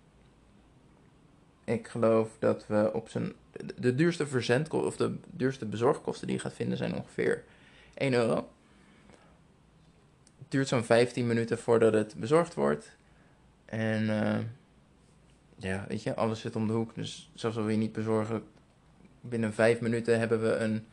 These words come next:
McDonald's, een Burger King, Domino's, Pizza Hut. Alles zit hier wel.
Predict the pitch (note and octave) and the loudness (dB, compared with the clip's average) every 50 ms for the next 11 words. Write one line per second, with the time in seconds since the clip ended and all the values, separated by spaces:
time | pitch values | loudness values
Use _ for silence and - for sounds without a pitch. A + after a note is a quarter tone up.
0 | - - - - - - - _ _ A#2+ A2 G#2+ A2+ A#2 A#2 A#2 A2+ A2+ A2+ A2+ | -20 -20 -20 -20 -20 -20 -20 _ _ -4 -4 -2 0 0 2 2 2 2 0 -2
1 | - - A2+ A2 G#2+ A#2 A2+ A2+ A#2 A#2 A2+ - A2+ A2 A2 A2 G#2+ A2 A2 - | -4 -4 -2 0 2 2 2 0 -2 -8 -8 -4 -4 -2 -2 -2 -4 -4 -6 -12
2 | - _ _ _ _ _ _ _ _ _ - - _ _ _ - - - - - | -20 _ _ _ _ _ _ _ _ _ -20 -20 _ _ _ -20 -20 -20 -20 -20
3 | _ _ _ _ _ _ - A#2+ A2+ A#2 A#2 A#2 A2+ A#2 A2+ A2+ A2+ A2+ - - | _ _ _ _ _ _ 4 4 4 4 2 2 0 2 2 0 0 -2 -6 -10
4 | - B2 A2+ - - A#2 G#2+ A2 A2+ A2+ - - - _ - A2 A2 G#2 G#2 - | -10 -10 -10 -8 -8 -8 -6 -6 -6 -8 -10 -16 -16 _ -6 -4 -2 -2 -2 -4
5 | - - A2 - - - G#2 G#2+ - F2 E2+ D2 - - | -6 -8 -10 -10 -10 -8 -8 -8 -8 -6 -8 -8 -10 -12